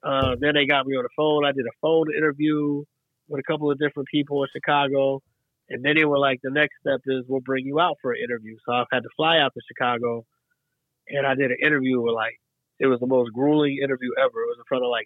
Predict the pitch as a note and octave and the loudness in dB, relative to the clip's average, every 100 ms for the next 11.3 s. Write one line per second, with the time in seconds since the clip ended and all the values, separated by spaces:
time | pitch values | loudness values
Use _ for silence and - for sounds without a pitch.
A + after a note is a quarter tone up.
0 | _ D3+ C3 - C#3 B2 A2 G#2+ G#2+ G2+ | _ -8 -8 -2 0 2 0 0 -2 -6
1 | G#2+ - E3 D#3 D3+ D3 C#3 C#3 C3+ B2+ | -6 2 4 6 4 4 4 2 0 -4
2 | - - - - - D3+ - C#3+ C3 C#3 | -16 -20 -18 -4 0 0 0 -4 -2 0
3 | C#3 C3+ C3 C3 A#2+ A#2 A#2+ A2+ _ _ | 2 2 2 0 -2 -2 -2 -4 _ _
4 | _ _ _ B2+ B2 D#3 D3 C#3+ C3+ C#3+ | _ _ _ -14 -2 0 2 0 0 0
5 | C#3+ C3+ B2 C3+ C3+ C3 B2+ A#2 - F#3 | 2 0 0 0 2 2 0 -2 0 2
6 | E3 D3+ C#3+ C3+ C3 B2+ - C#3 C3 C3+ | 2 2 0 2 0 -2 -2 0 0 0
7 | C3 C3 C3 F#3 F#3 F3 D#3+ E3 D#3 D3 | 2 2 2 2 2 0 2 2 2 -2
8 | C3+ B2 _ - B2 A2+ A2+ A#2+ D3+ D3+ | -6 -10 _ -6 -4 -2 -2 0 2 2
9 | C#3 C3+ A#2 A#2 C3 B2 A#2 C3+ A#2+ A#2+ | 2 0 -2 -2 0 0 0 -4 -6 -12
10 | - C#3 C#3+ C3+ B2+ A#2+ B2 A#2+ A2 C#3+ | -6 -2 -2 -2 -6 -4 -4 -6 -4 -2
11 | C3 - G#2+ | -2 -4 -10